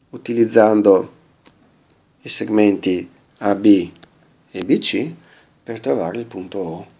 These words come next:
oppure avremmo potuto cominciare dai segmenti A C e B C. In tutti i casi, visto che abbiamo dimostrato che la circonferenza è unica, tutti questi assi si devono intersecare esattamente nello stesso punto che è O.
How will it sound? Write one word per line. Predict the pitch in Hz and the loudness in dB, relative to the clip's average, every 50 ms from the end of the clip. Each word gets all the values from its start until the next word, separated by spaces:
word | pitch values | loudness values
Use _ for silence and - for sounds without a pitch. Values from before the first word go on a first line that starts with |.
| _ _ | _ _
oppure | - 139 143 - - 107 127 170 202 | -8 -6 -6 -2 4 6 6 6 6
avremmo | 196 156 120 123 123 120 | 4 2 2 2 2 2
potuto | 117 123 113 113 107 - | 0 -2 -2 -2 -4 -4
cominciare | - 127 139 151 160 - 104 98 104 120 127 | 0 2 2 2 2 2 2 2 2 2 2
dai | 123 104 101 | 2 0 0
segmenti | - - 120 113 107 101 98 92 - 131 143 | 0 -2 -2 0 0 0 0 -2 -2 -2 -2
A | 160 | 0
C | 170 165 - 92 101 127 - - - - - - _ | 0 0 0 0 -2 -4 -6 -12 -18 -20 -20 -20 _
e | - - | -18 -14
B | 90 92 87 | -12 -12 -2
C. | - - - 151 127 - - - - _ _ _ _ _ _ - _ _ _ _ _ _ _ | 0 2 2 4 2 0 -2 -8 -16 _ _ _ _ _ _ -20 _ _ _ _ _ _ _
In | - 139 131 | -2 -2 0
tutti | 135 147 139 143 | 0 0 0 2
i | 131 | 0
casi, | 120 - 117 110 104 98 110 | 2 4 4 4 4 2 0
visto | 110 123 135 - 131 | -2 -2 -2 -2 -2
che | 123 131 | -2 0
abbiamo | 113 117 117 117 | 0 2 2 2
dimostrato | 113 117 117 113 - - 120 117 117 101 | 2 0 -2 -2 -2 -2 -2 -2 -2 -4
che | 110 | -4
la | 110 | -2
circonferenza | 101 - - - 113 107 - - 110 113 107 101 98 - 95 92 90 | -2 -4 -2 -2 -2 -2 -2 -2 -2 -2 -2 -2 -2 -2 -2 -2 -2
è | - - 147 | 2 4 6
unica, | 127 104 101 101 - - 151 196 208 - - - - - _ _ | 6 6 4 2 0 0 -2 -2 -2 -6 -14 -20 -20 -20 _ _
tutti | - 151 - - 104 | -6 -6 -6 -6 -8
questi | - 117 113 - - | -6 -4 -2 0 2
assi | 139 104 104 - 156 | 2 4 4 4 4
si | 156 - | 2 2
devono | 139 123 120 | 2 0 0
intersecare | 120 120 143 - - 135 - 104 107 | 0 0 -2 -2 -2 -4 -4 -6 -6
esattamente | 127 135 131 127 - 127 117 107 - | -6 -6 -6 -4 -4 -4 -4 -2 -4
nello | 110 117 120 | -4 -4 -4
stesso | 123 - 143 143 - 160 | -4 -6 -6 -6 -8 -8
punto | 165 - - - 160 - 120 - - - - - _ _ | -10 -12 -14 -14 -6 -6 -6 -6 -6 -12 -20 -20 _ _
che | - 120 101 | -12 -10 -10
è | 90 87 | -10 -12
O. | - 120 | -14 -14